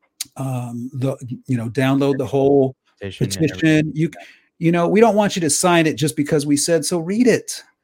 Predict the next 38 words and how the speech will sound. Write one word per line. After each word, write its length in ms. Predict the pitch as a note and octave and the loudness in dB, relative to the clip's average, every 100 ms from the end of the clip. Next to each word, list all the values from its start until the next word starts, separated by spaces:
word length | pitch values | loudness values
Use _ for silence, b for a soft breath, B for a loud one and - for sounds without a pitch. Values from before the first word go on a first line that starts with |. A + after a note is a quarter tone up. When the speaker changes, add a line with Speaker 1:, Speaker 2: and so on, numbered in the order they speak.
| - | -8
Speaker 2:
Yeah. 180 | F2+ - | -8 0
Speaker 1:
Read 220 | E3+ B3 | 4 6
what's 180 | A#3 - | 4 2
going 360 | - G3 F#3+ D#3+ | 2 2 2 -2
on. 320 | D3+ F#3 F#3+ D#3 | -2 0 0 0
Get 240 | F3 - | -2 -4
yourself 380 | F#3 F#3+ E3+ E3 | -4 0 0 -2
informed, 600 | D3 - F#3+ F3+ A#2+ G#2 | -6 -2 0 0 0 2
right? 240 | C3+ D#3 | 4 4
We've 220 | D3+ C#3 | 0 -6
got 180 | - D#3+ | -4 0
all 180 | D#3+ E3+ | 2 2
of 80 | D#3+ | 2
our 140 | D#3 | 2
peer-reviewed 500 | D#3 E3+ E3 D3+ D#3 | 2 -2 0 -2 -4
papers. 360 | D3 D#3 E3 D3 | -2 -2 -2 -2
Those 180 | D3+ D#3+ | -2 2
are 60 | |
all 180 | D#3 C3+ | 2 2
downloadable 640 | C3+ D3 D3+ D#3 D3+ D#3 | 0 2 2 2 0 -2
for 100 | - | -4
free. 300 | C3+ D3+ D3 B B B | -8 -4 -4 B B B
We've 100 | E3 | 2
had 180 | F#3+ F3 | 2 4
people 260 | F#3 F3+ D3+ | 0 -2 0
come 220 | E3+ E3+ | 0 2
to 140 | E3 | 2
us, 120 | D#3 | 0
Scott, 280 | - D#3+ D#3 | 2 4 4
these, 160 | G#3+ G3+ | 4 2
and 120 | F#3+ | 2
I 100 | G3+ | 0
get 340 | C3+ B2 A#2+ | 0 0 2
it. 120 | C3 C3+ | 2 0
We've 140 | E3 | 0
all 180 | D#3 D3+ | 2 4
been 200 | D3 B2+ | 2 0
burned. 380 | G#2 G#2+ A#2 | -2 -4 -6